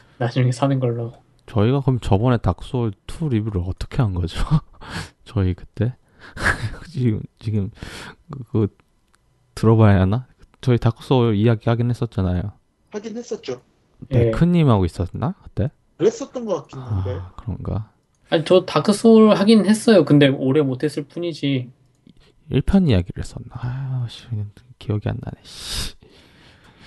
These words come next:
Speaker 2: 아, 하여튼 그러면 다크소울 하죠. 다크소울 하고, 어, 뭐, 겨울에, 아, 여름에 뭐, 레미 특집을 해가지고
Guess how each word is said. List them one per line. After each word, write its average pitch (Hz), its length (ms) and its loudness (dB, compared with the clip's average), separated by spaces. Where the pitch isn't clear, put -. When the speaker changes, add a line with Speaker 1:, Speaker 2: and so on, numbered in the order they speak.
Speaker 2:
아, 101 140 2
하여튼 127 240 2
그러면 139 260 2
다크소울 - 440 -2
하죠. 127 340 0
다크소울 113 640 0
하고, 127 540 0
어, 95 720 0
뭐, 95 380 -2
겨울에, 98 720 0
아, 95 160 0
여름에 101 560 2
뭐, 92 140 -4
레미 90 280 -2
특집을 95 420 -6
해가지고 95 640 -4